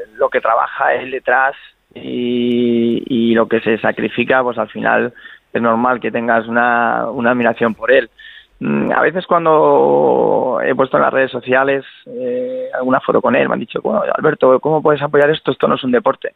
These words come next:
Es un deporte porque es un deportista. Otra cosa es que te puede gustar más o te puede gustar menos, o te puede parecer agresivo o, o demás, pero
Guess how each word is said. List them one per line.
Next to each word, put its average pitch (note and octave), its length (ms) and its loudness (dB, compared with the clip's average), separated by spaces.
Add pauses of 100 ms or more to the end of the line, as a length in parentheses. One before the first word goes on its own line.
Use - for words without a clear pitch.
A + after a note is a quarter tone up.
(240)
Es - 100 -4
un G3+ 100 4
deporte F3 400 2
porque C3+ 200 0
es C3+ 80 -4
un F3+ 80 -2
deportista. - 680 -2 (220)
Otra F#3 200 0
cosa F#3 280 2
es F#3 100 0
que D#3 100 -2
te C3 120 0
puede D#3+ 180 2
gustar D3+ 360 0
más D#3 300 0 (440)
o C3 80 2
te B2 100 0
puede D3 180 4
gustar D3 320 0
menos, A#2+ 400 0
o C3 140 -4
te A#2 100 0
puede C#3 220 2
parecer C3 380 0
agresivo C3+ 680 2 (140)
o, A#2+ 260 -2
o B2 180 4
demás, C#3 280 0 (560)
pero G3 360 2